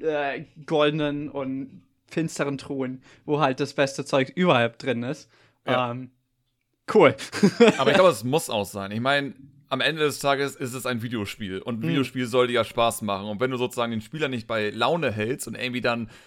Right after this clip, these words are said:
Speaker 2: wirklich zu viele Runs kommen, wo du einfach nicht weiterkommst,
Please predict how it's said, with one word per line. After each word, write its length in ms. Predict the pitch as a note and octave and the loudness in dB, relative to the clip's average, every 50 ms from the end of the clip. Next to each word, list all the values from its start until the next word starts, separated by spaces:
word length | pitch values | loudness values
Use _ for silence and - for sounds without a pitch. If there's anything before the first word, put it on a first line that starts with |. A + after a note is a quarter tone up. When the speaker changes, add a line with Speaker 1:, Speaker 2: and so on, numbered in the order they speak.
| _ _ - | _ _ -10
Speaker 2:
wirklich 200 | A#2 A#2 A#2 G#2+ - | -8 -6 -6 -8 -8
zu 140 | - D3+ C#3+ | -10 -10 -8
viele 180 | - C3+ B2+ B2 | -4 0 0 2
Runs 300 | A#2 A#2+ C3 C#3+ - - | 2 0 -2 -4 -8 -6
kommen, 180 | D3 C3+ B2+ A2+ | -6 -4 -4 -4
wo 40 | |
du 80 | A#2 B2 | -6 -4
einfach 220 | - B2+ B2+ C3+ | -4 -4 -6 -6
nicht 220 | C3+ B2+ A#2 G2 - | -6 -8 -8 -6 -2
weiterkommst, 680 | A2 B2+ D3 - A2+ G#2+ - - G2+ G#2+ B2 C#3+ - | -2 -2 -2 -2 -4 -6 -4 -4 -6 -6 -6 -8 -14